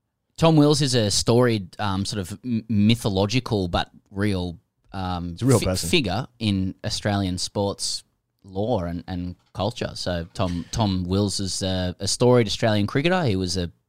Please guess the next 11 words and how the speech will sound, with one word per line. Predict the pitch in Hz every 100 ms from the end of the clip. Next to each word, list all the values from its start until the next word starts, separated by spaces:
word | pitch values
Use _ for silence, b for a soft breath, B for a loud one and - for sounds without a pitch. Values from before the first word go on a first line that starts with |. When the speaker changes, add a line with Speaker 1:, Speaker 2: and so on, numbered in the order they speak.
| -
Speaker 1:
the | 95
person | 110 104 101 98
who | 98
took | - -
the |
first | 87 110 104
Australian | 110 - 101 95
team | - 107
from | 101 98
Australian | 95 110 95
shores | 95 - 107 101